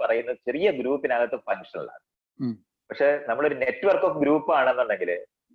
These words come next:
Speaker 1: അവിടെ ചെയ്ത അത് സാധനം വന്നില്ലെന്നുണ്ടെങ്കിൽ പണി കഴിഞ്ഞു പോകും. അവിടെയാണ്
Speaker 2: ഉം.
Speaker 1: division of ലേബറിനകത്ത് ഈ സഹകരണം എന്ന് പറയുന്നതിന് വളരെ വലിയ നെറ്റ്വർക്കിനകത്തൂടെ അതിനെ തിരിച്ചറിയണം എന്ന് മനസ്സിലാക്കേണ്ടത്.
Speaker 2: ഉം.
Speaker 1: ഇല്ലെങ്കിൽ
Speaker 2: ഉം.
Speaker 1: എന്ത് പറ്റുമെന്ന് ചോദിച്ചാൽ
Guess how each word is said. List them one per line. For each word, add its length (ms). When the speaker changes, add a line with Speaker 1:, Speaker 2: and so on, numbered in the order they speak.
Speaker 1:
അവിടെ 280
ചെയ്ത 300
അത് 320
സാധനം 420
വന്നില്ലെന്നുണ്ടെങ്കിൽ 720
പണി 300
കഴിഞ്ഞു 320
പോകും. 160
അവിടെയാണ് 380
Speaker 2:
ഉം. 100
Speaker 1:
division 380
of 60
ലേബറിനകത്ത് 920
ഈ 80
സഹകരണം 760
എന്ന് 120
പറയുന്നതിന് 640
വളരെ 400
വലിയ 260
നെറ്റ്വർക്കിനകത്തൂടെ 1080
അതിനെ 160
തിരിച്ചറിയണം 680
എന്ന് 120
മനസ്സിലാക്കേണ്ടത്. 760
Speaker 2:
ഉം. 220
Speaker 1:
ഇല്ലെങ്കിൽ 280
Speaker 2:
ഉം. 80
Speaker 1:
എന്ത് 120
പറ്റുമെന്ന് 360
ചോദിച്ചാൽ 580